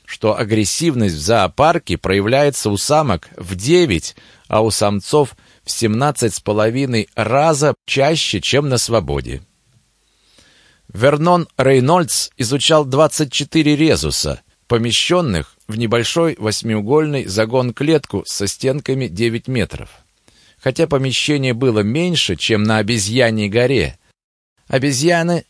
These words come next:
реже проявляли агрессивность. И все же насилие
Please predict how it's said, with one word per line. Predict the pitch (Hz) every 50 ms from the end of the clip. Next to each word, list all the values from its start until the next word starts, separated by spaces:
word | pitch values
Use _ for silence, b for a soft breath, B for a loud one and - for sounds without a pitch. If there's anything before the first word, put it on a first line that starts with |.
| _ -
реже | 143 156 180 196 202 175 139 147 143
проявляли | - - 131 131 131 127 131 147 147 147 143
агрессивность. | 139 127 127 139 143 127 - - - 107 80 69 67 62 64 - - - - - b b b b b b b b b
И | - -
все | 90 - - 143 123
же | 107 113 113
насилие | 117 113 107 - - 165 175 160 127 92 80 73 69